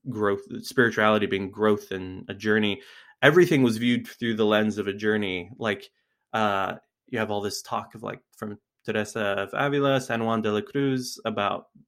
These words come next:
ascents and descents and ladders and stairs. And, uh, d-, the dark night of the soul, oh yeah, that's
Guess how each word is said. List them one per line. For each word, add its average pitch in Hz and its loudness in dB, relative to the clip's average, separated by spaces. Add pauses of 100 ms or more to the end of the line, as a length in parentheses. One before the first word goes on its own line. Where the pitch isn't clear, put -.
(120)
ascents 165 0
and 104 -8
descents 135 -4
and - -10
ladders 135 4
and 104 -6
stairs. 131 4 (600)
And, 107 4 (280)
uh, 107 -2 (380)
d-, 131 -8
the 131 0
dark 156 0
night 160 -2
of 151 2
the 139 4
soul, 170 0
oh 165 2
yeah, 170 4
that's 147 -2